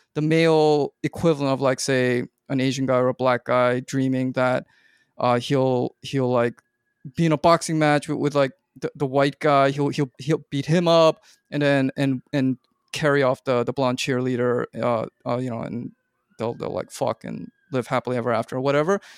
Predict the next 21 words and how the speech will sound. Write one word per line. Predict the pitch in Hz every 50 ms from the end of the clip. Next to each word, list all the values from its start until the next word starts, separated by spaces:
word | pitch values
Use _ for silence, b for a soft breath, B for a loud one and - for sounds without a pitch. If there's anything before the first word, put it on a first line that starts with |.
| B B B B B _ -
It's, | - 196 - - _ -
it's | - 196 - -
the | - 226
same | - - 226 226 214 208
kind | 196 - - 190 175 165
of | 151 139 127
fantasy | - - - 147 127 127 131 123 - - - - - - -
of | - 135 123 123 120 - _ _ _ _ _ _ -
triumphing | - 156 143 139 135 131 - 135 131 131 -
over | - 135 127 131 123 123
your | 123 127 120 120 123 117 117 117 120 127 _ _ _ _ _ _ -
white | - 143 143 143 -
bullies | - 156 151 143 143 143 139 139 135 127 -
and | - 139 131 127
then | 127 123 127
winning | 135 147 147 139 135 131 127 123
over | - 127 127 123 127 123 123 117 120 127 127 _ _ _ _ _ _ _ _ _
the, | - 123 120 117 113 -
the, | 131 143 143 131
like, | 123 113 113 _ -
good, | - 151 135 123 123 -